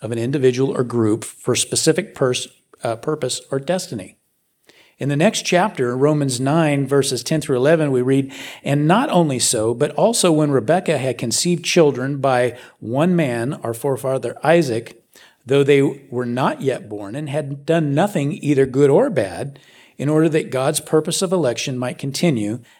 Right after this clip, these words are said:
not because of works, but because of him who calls." Based on his foreknowledge of events and our choices,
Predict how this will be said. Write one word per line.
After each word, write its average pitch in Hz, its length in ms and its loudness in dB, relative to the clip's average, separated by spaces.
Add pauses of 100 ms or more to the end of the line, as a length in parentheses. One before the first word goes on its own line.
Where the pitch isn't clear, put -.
(140)
not 110 240 -10
because 202 320 -4
of 165 100 -4
works, 120 640 -6 (280)
but - 180 -10
because 117 400 -6
of 110 100 -10
him 101 200 -10
who 117 100 -6
calls." 120 580 -6 (1500)
Based 180 360 0
on 185 140 0
his 139 320 0
foreknowledge 180 1080 0
of 123 140 -6
events 120 680 -4
and 117 260 -6
our 147 260 -2
choices, 107 760 -2